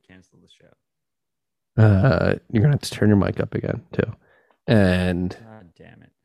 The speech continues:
Speaker 2: so this is pretty massive. I mean, it, gradually then suddenly, Bitcoin is, is making its way into every nook and cranny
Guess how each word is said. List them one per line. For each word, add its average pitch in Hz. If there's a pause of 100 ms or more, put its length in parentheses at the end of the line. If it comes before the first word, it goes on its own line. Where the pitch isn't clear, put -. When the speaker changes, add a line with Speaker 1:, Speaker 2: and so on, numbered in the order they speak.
(1500)
Speaker 2:
so -
this 208
is 262
pretty 247
massive. 220
I 107
mean, 110
it, 110
gradually 123
then 127
suddenly, 90 (1000)
Bitcoin 95
is, 92
is 87
making 92
its 85
way 87
into 90
every 87 (120)
nook 95
and 92
cranny 85